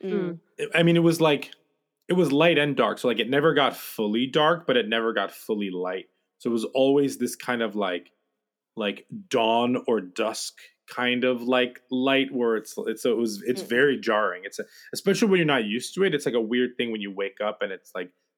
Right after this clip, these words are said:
Speaker 3: the sun isn't coming up, kind of, or when you're going to bed and it's still light out. It's, it's a super,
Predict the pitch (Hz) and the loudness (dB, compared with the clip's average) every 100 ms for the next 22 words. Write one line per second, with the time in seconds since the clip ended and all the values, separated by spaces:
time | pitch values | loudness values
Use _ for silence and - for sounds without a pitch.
0 | - - 107 117 123 120 - 127 127 123 | -16 -8 -4 -2 -2 -6 -6 -4 -2 -2
1 | 120 - 120 120 120 - - 123 123 120 | -4 -6 -4 -2 -4 -6 -6 0 2 2
2 | 113 123 113 101 107 107 104 95 - 110 | 2 2 2 0 0 0 -4 -10 -6 -6
3 | 95 92 101 113 127 - 110 - 113 131 | -4 -4 -2 0 0 -2 -8 -8 -6 -6
4 | - 151 147 135 117 104 | -4 -6 -2 -2 -2 -4